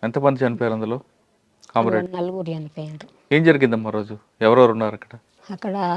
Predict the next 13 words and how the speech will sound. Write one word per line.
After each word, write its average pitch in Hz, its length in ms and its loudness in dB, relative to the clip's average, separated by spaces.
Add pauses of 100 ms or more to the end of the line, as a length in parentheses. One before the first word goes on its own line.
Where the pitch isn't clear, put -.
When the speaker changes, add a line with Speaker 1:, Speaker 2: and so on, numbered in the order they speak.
(2000)
Speaker 2:
ఎంతమంది 151 500 -10
ఉన్నామంటే, 160 680 -10 (180)
సాగర్ 170 400 -2
అనేట 208 400 -6
ఆయన 202 180 -4
ఉండే, 220 320 -8 (440)
Speaker 1:
ఆ. 123 200 -6 (480)
Speaker 2:
పద్మక్క. 180 600 -6 (680)
Speaker 1:
మ్మ్. 113 120 -12 (420)
Speaker 2:
ఆ 220 140 -10
రోజు 214 260 -8
ఎంతమందో 170 560 -8
ఉన్నాం, 107 420 -12